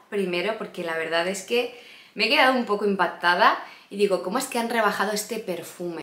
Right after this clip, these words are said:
Y es el Eau de Toilette de Pacha Ibiza, el Psychedelic, que a mí me encanta. Este sí que es verdad que va solo lo que es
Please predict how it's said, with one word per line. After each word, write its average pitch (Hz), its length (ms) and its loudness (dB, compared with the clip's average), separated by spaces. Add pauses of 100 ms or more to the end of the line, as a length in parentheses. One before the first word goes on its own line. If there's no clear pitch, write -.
Y 262 220 2
es 311 400 4
el 226 140 2
Eau 240 60 6
de 277 120 8
Toilette 269 560 6 (200)
de 208 260 0
Pacha 180 460 2
Ibiza, 233 680 2
el 202 180 2
Psychedelic, 214 960 0
que 208 220 0
a 175 160 2
mí 226 480 0
me 185 240 -2
encanta. 240 880 2 (500)
Este 294 320 0
sí 294 160 0
que 269 80 2
es 254 100 2
verdad 247 340 6
que 208 180 0
va 220 300 4
solo 214 680 2
lo 196 160 4
que 190 300 0
es - 260 -6